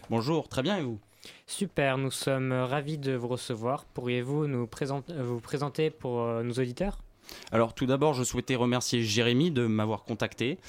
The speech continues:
Speaker 1: Euh, je suis analyste de handball pour le journal officiel du sport français et j'ai rédigé il y a cinq ans un livre sur l'histoire du handball.
Speaker 2: On voit que vous vous intéressez au handball. Est-ce qu'on peut dire que la France est une nation de handball ?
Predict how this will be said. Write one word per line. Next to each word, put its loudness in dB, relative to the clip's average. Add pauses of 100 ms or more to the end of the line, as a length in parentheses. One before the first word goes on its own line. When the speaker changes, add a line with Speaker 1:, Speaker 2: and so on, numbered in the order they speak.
(320)
Speaker 1:
Euh, 6
je 2
suis 0
analyste 2
de 2
handball 4 (120)
pour 4
le 4
journal 2
officiel 0
du -2
sport 0
français -2 (260)
et 2
j'ai 2
rédigé 2
il 0
y 2
a 2
cinq 0
ans 0
un -2
livre 0
sur -4
l'histoire -6 (100)
du -4
handball. -4 (720)
Speaker 2:
On 0
voit 4
que -2
vous 0
vous 0
intéressez 0
au 2
handball. 2
Est-ce -8
qu'on -2
peut 0
dire -2
que 0
la 2
France -4
est -4
une -2
nation -2
de 2
handball ? 0